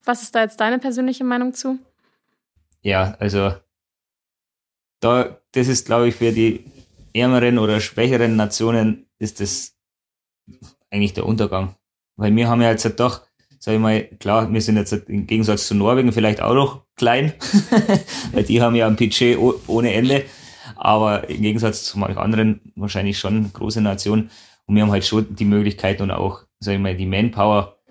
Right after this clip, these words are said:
Speaker 2: über den Sommer, ähm, viele Sachen zu probieren und zu testen. Und da kann man sich schon einen Vorsprung rausholen oder zumindest mitziehen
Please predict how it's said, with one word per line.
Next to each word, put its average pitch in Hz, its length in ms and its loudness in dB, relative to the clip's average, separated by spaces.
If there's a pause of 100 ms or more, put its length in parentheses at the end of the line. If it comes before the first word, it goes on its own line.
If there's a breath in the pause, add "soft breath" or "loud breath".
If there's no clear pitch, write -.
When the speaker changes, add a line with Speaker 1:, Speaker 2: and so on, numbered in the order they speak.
Speaker 2:
über 107 200 2
den 101 60 2
Sommer, 110 540 2 (480)
ähm, 104 480 0 (400)
viele 127 340 4
Sachen 110 340 2
zu 110 140 -2
probieren 117 380 0
und 107 100 2
zu - 120 -6
testen. - 420 -4
Und 101 340 -4 (200)
da 107 100 -10
kann 104 180 -2
man 107 80 0
sich 101 180 -2
schon 104 340 0 (560)
einen 98 80 -10
Vorsprung 101 480 -2
rausholen 98 460 -2
oder 92 180 -4
zumindest 98 600 -4 (600)
mitziehen 110 540 0